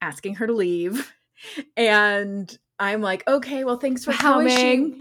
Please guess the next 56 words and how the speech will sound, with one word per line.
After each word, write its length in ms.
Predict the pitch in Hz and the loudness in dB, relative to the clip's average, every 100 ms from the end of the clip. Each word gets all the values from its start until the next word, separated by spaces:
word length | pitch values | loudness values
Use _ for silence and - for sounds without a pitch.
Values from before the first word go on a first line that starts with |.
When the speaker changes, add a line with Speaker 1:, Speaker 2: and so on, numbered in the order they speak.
| 214 | -6
Speaker 2:
when 240 | 254 254 | -4 -4
they 140 | 240 233 | -4 -2
asked 320 | 208 226 - | -2 -2 -8
her 80 | 233 | -8
to 100 | 220 | -8
leave, 300 | 202 196 180 | -6 -6 -8
was 160 | 180 | -10
she 220 | - 185 | -10 -12
like, 300 | 170 156 - 196 | -10 -12 -16 -6
"Wait, 260 | 226 151 | -4 -4
what? 400 | 151 165 233 427 - | -6 -6 -4 -6 -6
Why?" 400 | 254 320 349 269 | -4 -2 -2 2
Speaker 1:
Yeah, 140 | 277 285 | 2 4
Speaker 2:
Or 20 | |
Speaker 1:
she 140 | 339 | 4
Speaker 2:
was 200 | 320 311 | 2 2
Speaker 1:
was 80 | 349 | -2
Speaker 2:
she, 220 | 214 202 - _ | -2 -6 -14 _
she 180 | - 233 | -10 0
was 40 | |
Speaker 1:
completely 320 | 370 339 302 381 | 2 4 2 2
Speaker 2:
confused? 560 | 240 214 180 - - - | 2 2 -2 -4 -10 -14
Speaker 1:
confused. 160 | - - | -18 -10
She 140 | - 262 | 0 4
had 80 | |
Speaker 2:
That 140 | 262 269 | 6 6
Speaker 1:
no 80 | 277 | 6
Speaker 2:
always 260 | 277 269 | 6 4
Speaker 1:
idea. 340 | 247 233 190 185 | 4 4 4 0
Speaker 2:
amazes 220 | 240 233 | -4 -8
me 160 | 202 | -8
when 180 | 190 190 | -8 -12
people 340 | 202 208 220 220 | -12 -12 -10 -10
are 120 | 208 | -10
confused, 720 | 208 190 - 196 190 180 - _ _ _ - | -12 -16 -14 -12 -12 -14 -20 _ _ _ -6
even 300 | 240 240 240 | -6 -6 -2
after 600 | 202 202 208 208 180 170 190 | 0 0 -2 -8 -8 -10 -10
they've 200 | 190 170 | -10 -10
been 180 | 185 | -12
asked, 380 | - 175 175 - | -8 -6 -6 -8
like, 200 | 175 160 | -12 -12
five 420 | - 196 175 170 170 | -10 -6 -4 -6 -8
times 460 | 180 160 165 - | -12 -12 -12 -16
to 80 | 170 | -14
be 140 | 160 | -14
quiet. 580 | 156 180 165 160 143 - - | -14 -10 -8 -8 -8 -12 -10
And 180 | 175 175 | -8 -8
then 160 | 175 | -8
when 180 | 175 175 | -10 -10
the 80 | 165 | -8
bouncers 460 | 165 165 160 165 | -4 -6 -8 -16
come, 220 | - 190 175 | -14 -12 -8
they're 100 | 175 | -8
like, 180 | 170 | -8
"Wait, 240 | 240 247 - | -8 -8 -8
what?" 320 | 180 190 | -8 -6